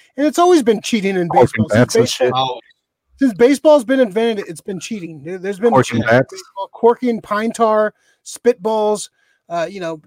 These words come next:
Speaker 1: people were taking enhancements back then. They were fucking doing amphetamines and shit back in the
Speaker 3: Yeah.
Speaker 1: sixties and shit. They
Speaker 2: Deer
Speaker 1: were doing all
Speaker 2: antlers,
Speaker 1: kinds of
Speaker 2: deer
Speaker 1: shit, man.
Speaker 2: antler spray. The deer antler shit.
Speaker 1: Yeah, <laughs> exactly, dude. They were doing all kinds of crazy shit, dude. Like,
Speaker 2: Yeah,
Speaker 1: yeah, it's just
Speaker 2: so
Speaker 1: cheat-, ba-, base-, there's always been cheating in baseball.
Speaker 2: Uh-huh.
Speaker 1: This is a
Speaker 2: But
Speaker 1: story.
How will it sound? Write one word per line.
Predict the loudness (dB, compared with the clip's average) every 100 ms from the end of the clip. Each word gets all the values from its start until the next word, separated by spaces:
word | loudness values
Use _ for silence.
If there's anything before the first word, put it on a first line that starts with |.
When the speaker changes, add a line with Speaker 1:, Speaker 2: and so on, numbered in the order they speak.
| -14 -8
Speaker 1:
people | -2 0
were | 0
taking | -2 -4 -2
enhancements | 0 -2 -4 -6 0
back | 2 2
then. | 2 0
They | 0
were | -2 -4
fucking | -4 -4 -4
doing | -6 -6 -6
amphetamines | -6 -4 -2 0 -2 -2 -4
and | -8
shit | -8 -8
back | -8 -8
in | -8
the | -6
Speaker 3:
Yeah. | -6
Speaker 1:
sixties | -6 -10 -10
and | -8
shit. | -6 0
They | 2
Speaker 2:
Deer |
Speaker 1:
were | 4
doing | 2
all | 2
Speaker 2:
antlers, | -2 -2
Speaker 1:
kinds | -4 -4
of |
Speaker 2:
deer | -4 -2
Speaker 1:
shit, | -2
man. |
Speaker 2:
antler | -4 -10
spray. | -14 -16 -16 -16 _
The | -12
deer | -8 -6 -6
antler | -6 -8
shit. | -8 -6 -6 -8 _ _
Speaker 1:
Yeah, | -4 -2 -2 -4 -4
<laughs> | -2 0
exactly, | -2 0 -2 -2 -8
dude. | -10 -8
They | -6
were |
doing | -4 -4
all | -4
kinds | -6 -10
of | -10
crazy | -16 -16 -16 -18
shit, | -18 -16 -18
dude. | -20 -20 _ _ _ _ -6
Like, | -4
Speaker 2:
Yeah, |
Speaker 1:
yeah, | -2
it's | -4
just | -10 -8
Speaker 2:
so | -8 -6
Speaker 1:
cheat-, | -8 -8 2
ba-, | 2 2
base-, | 2 2 0
there's | -6 -2
always | 2 2 2
been | -2
cheating | -2 -8 -6
in | -6
baseball. | -8 -10 -14
Speaker 2:
Uh-huh. | -14 -14 -10 -12
Speaker 1:
This | -12
is | -4 0
a |
Speaker 2:
But | 2
Speaker 1:
story. | 4 4 4 0